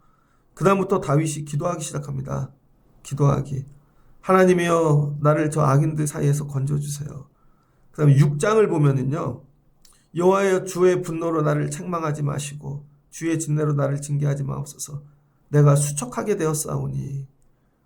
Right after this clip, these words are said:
하나님, "내 뼈가 녹아요." 삼 절, "나의 영혼도 매우 떨리나이다."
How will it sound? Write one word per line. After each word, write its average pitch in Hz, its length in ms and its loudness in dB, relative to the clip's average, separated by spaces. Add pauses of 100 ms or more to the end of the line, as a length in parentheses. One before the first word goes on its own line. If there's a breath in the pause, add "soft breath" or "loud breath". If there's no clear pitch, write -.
(340)
하나님, 202 420 2
"내 165 240 2
뼈가 165 680 0 (120)
녹아요." 143 800 2 (180)
삼 190 260 -6
절, 165 220 2
"나의 151 320 4
영혼도 147 400 4
매우 139 320 2
떨리나이다." 139 800 -6